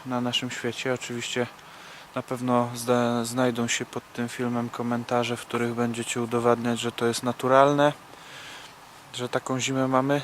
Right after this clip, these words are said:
Sama końcówka stycznia, przełom stycznia, lutego już teraz jak nagrywam. Zaraz powiecie, że były okresy zlodowaceń, były okresy ciepłe i tak dalej.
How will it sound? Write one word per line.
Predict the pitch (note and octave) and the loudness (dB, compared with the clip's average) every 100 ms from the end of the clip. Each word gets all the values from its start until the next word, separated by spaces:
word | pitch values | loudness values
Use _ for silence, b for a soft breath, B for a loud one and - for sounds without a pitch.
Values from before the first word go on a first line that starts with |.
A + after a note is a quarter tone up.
| - - - - | -4 -20 -8 -2
Sama | - A#2+ A#2+ | 2 2 0
końcówka | B2 A2+ B2+ - A#2+ | -2 -2 -4 -4 -4
stycznia, | - B2 - A#2 | -2 -4 -2 -2
przełom | - B2 A#2+ | 0 2 0
stycznia, | A#2 C3 - B2 | -2 -2 0 0
lutego | A#2+ - B2 A#2 | -2 0 0 0
już | A2+ | -2
teraz | - A#2 A#2 | -2 -2 -2
jak | A#2 | -6
nagrywam. | A#2+ A#2 A#2+ B2 C#3+ D3+ - - - - - - - - - B B B B B B B A#2 | -6 -4 -2 -2 -2 -6 -18 -20 -20 -20 -20 -20 -20 -20 -20 B B B B B B B 0
Zaraz | A#2+ A2+ | 2 2
powiecie, | - A#2 A#2 A2+ A#2+ | 0 -6 -4 -2 -2
że | A2 A2+ A2 - - - - - B B B B - | 0 0 0 -6 -18 -20 -20 -20 B B B B -4
były | B2 B2+ B2 | 2 6 6
okresy | A#2 C3 B2+ - | 6 6 6 4
zlodowaceń, | A2+ A#2+ A2+ A#2 C3+ D#3 - D3 C#3 A#2+ | 0 0 2 4 8 6 6 4 4 0
były | B2 A#2+ | 4 4
okresy | A2+ B2 A#2+ - A2+ | 4 2 2 0 0
ciepłe | - D3 - C3+ | 2 2 4 2
i | B2 | 2
tak | A#2 | 2
dalej. | A#2 C3 D3 | 6 8 8